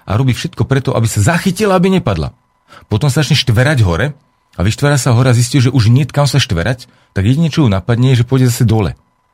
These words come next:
Alebo padne dole. A toto je náš, e, náš stav, kedy sa ocitáme v stave, kedy zistíme, že sme prebudení a slobodní, zisťujeme, že kurník šopášek, môj život je len o tom, že padám a zase sa štverám hore.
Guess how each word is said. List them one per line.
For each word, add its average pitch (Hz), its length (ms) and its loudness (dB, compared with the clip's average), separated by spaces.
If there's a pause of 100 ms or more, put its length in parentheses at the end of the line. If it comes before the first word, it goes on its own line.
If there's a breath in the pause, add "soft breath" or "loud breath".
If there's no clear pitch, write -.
(140)
Alebo 113 240 -2
padne 120 320 0
dole. 65 240 -6 (400 soft breath)
A - 80 -6
toto 131 320 -2
je 107 60 2
náš, 117 420 -2
e, 90 160 -2
náš 107 240 -2
stav, 98 480 -4 (240 soft breath)
kedy 101 160 -2
sa 87 160 -2
ocitáme 98 480 -2
v - 80 -12
stave, 95 320 -4
kedy 87 240 0
zistíme, 95 320 -2
že 92 160 0
sme 82 80 0
prebudení 95 560 0
a 87 80 0
slobodní, 82 640 -2 (240 loud breath)
zisťujeme, 107 480 0
že 85 80 -4
kurník 143 320 0
šopášek, 113 400 -2
môj 101 340 0
život 90 300 -4 (320 soft breath)
je 107 80 0
len 113 160 0
o 104 80 -4
tom, 127 160 0
že 104 80 0
padám 90 560 -4
a 92 80 0
zase 107 160 0
sa 101 80 -2
štverám 90 400 -2
hore. 65 160 -6